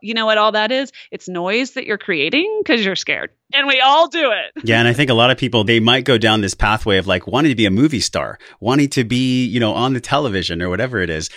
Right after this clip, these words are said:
Speaker 2: And then at some point, they get pulled to something else. But then you find these people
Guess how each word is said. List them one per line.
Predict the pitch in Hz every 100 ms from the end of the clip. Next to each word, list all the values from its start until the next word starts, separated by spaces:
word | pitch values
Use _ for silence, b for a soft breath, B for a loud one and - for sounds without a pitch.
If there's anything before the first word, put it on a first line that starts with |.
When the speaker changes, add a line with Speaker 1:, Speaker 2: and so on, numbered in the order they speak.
| B
Speaker 2:
And | 135
then | 165
at | -
some | - 277
point, | - 104 90 95 -
they |
get | 151 196 -
pulled | - 185 165
to | -
something | 139 151 147 123 117
else. | 147 90 90
But | - 117
then | 139 135 B
you | -
find | 113 139 151
these | 120
people | 135 95 60